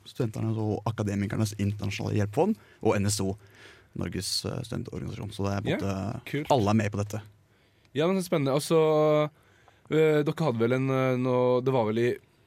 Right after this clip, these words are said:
Speaker 2: på tirsdag, så var det jo, eh, annonseringa, da var det jo også på Litteraturhuset i Oslo, og så var det på, vi, livestream på Knaus. Hvordan synes du måtte hele, da, dere har sikkert, eh, gledet dere lenge og vært veldig nervøs, og herlighet kommer,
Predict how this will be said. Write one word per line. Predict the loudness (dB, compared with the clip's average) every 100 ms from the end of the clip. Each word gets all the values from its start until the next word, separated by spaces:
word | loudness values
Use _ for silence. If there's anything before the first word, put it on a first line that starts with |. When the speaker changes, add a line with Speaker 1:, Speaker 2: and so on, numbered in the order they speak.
| -14 -14 -6
Speaker 2:
på | 0 0 0
tirsdag, | -2 0 0 0 _ _ _ -8
så | 0
var | 2
det | 2
jo, | 2 4 4 2
eh, | 2
annonseringa, | 0 -2 -2 -2 -2 0
da | 0
var | 0
det | 0
jo |
også | -2 -2 -2 -2
på | -2 -4
Litteraturhuset | -4 -4 -4 -2 -4 -2 -2 -2 _ _ -4
i | 0 0
Oslo, | 0 -2 0 0 -2 -14 _ -2
og | 0 2 2 0
så | 0
var | 0
det | 0
på, | 0 0 0 -2
vi, | 0 0
livestream | 2 0 -2 -2 -2 -2
på | -2 0 0 -2
Knaus. | -2 -4 -4
Hvordan | -2 0 2 0
synes | 0 0 0
du | -2
måtte | -2 -2 0
hele, | 0 0
da, | -2
dere | -4 -6 -4
har |
sikkert, | -4 -4 -4 -2 0
eh, | 0 -2 -14 -20 _ _ _ -6
gledet | 0 2 4
dere | 4 2
lenge | 2 2 4
og | 4
vært | 4
veldig | 2 2
nervøs, | 4 4 2 2
og |
herlighet | 0 0 -2
kommer, | -2 0